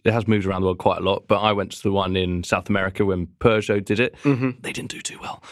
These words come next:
Speaker 1: But there's a new <laughs> competitor, Audi.
Speaker 2: Wait, wait, wait, wait. Before we get onto the new one, you also had a second experience at Dakar, didn't you? Was this Morocco? This is
Speaker 1: Well,
Speaker 2: testing
Speaker 1: test-,
Speaker 2: in Morocco.
Speaker 1: testing, yeah.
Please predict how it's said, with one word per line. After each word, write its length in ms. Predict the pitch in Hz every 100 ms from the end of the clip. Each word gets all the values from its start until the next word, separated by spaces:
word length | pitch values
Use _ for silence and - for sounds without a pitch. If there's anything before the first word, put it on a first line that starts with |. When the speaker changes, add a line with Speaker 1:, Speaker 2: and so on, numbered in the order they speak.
| - 165
Speaker 1:
But 120 | 139
there's 200 | 143 143
a 80 | 151
new 1080 | 165 170 170 165 160 156 151 143 139 135
<laughs> 80 | 120
competitor, 720 | - 113 123 113 - 113 117 123 _ - - - - -
Audi. 340 | - 135 190 120
Speaker 2:
Wait, 140 | 123
wait, 160 | 202 196
wait, 120 | 190
wait. 160 | 170 143
Before 260 | 156 190
we 100 | 180
get 160 | 170 160
onto 180 | 147 139
the 120 | 135
new 240 | 139 156
one, 260 | 110 95 117 - - - - _ 123
you 120 | 143
also 180 | 170 160
had 160 | 143
a 40 | 127
second 360 | - 165 -
experience 500 | 120 - 127 104 90 104
at 60 |
Dakar, 300 | 110 101 101
didn't 220 | 92 101
you? 160 | 76 123 - 123 - - -
Was 120 | 127
this 140 | 143 143
Morocco? 440 | 156 156 160 185
This 200 | 175 175
is 80 | -
Speaker 1:
Well, 80 | 214
Speaker 2:
testing 260 | 208 -
Speaker 1:
test-, 120 | 180 131
Speaker 2:
in 80 | 123
Morocco. 220 | 160 120
Speaker 1:
testing, 460 | - 123 113 107
yeah. 360 | 117 127 113 87